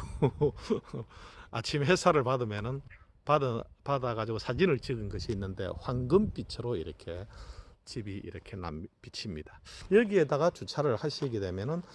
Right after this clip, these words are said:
이쪽으로 걸어 들어가시면 됩니다.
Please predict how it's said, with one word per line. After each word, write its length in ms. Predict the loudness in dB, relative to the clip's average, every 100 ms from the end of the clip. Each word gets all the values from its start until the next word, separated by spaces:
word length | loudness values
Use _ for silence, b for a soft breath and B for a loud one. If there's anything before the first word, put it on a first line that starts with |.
| B B
이쪽으로 600 | -8 2 4 4 4 4 2 -10 -20 _ _ _ _ _ _ _ _ -10
걸어 240 | -4 -4
들어가시면 600 | -4 -6 -6 -6 -6 -6
됩니다. 460 | -6 -8 -8 -10 -12